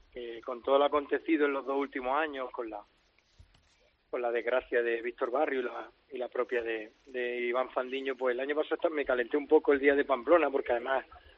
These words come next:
había leído algún que otro disparate de los que, ah, algún energúmeno de, de vez en cuando se atreve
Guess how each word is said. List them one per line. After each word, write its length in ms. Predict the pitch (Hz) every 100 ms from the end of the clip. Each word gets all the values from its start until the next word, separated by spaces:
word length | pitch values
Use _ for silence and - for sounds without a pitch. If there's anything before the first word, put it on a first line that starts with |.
| -
había 300 | 131 127 127
leído 520 | 127 135 127 120 117 _ _ _ -
algún 260 | 120 131
que 120 | -
otro 160 | 127 123
disparate 460 | 127 - 123 135 127
de 100 | 117
los 120 | 117
que, 840 | - 113 113 113 113 117 113 113 120 _ _ _ _ _ _ -
ah, 280 | - 127 131 139 -
algún 260 | 123 120 127
energúmeno 540 | 123 117 117 127 123
de, 200 | 120 120
de 100 | 120
vez 120 | 120
en 60 | 120
cuando 240 | - 127
se 80 | 123
atreve 360 | 127 127 120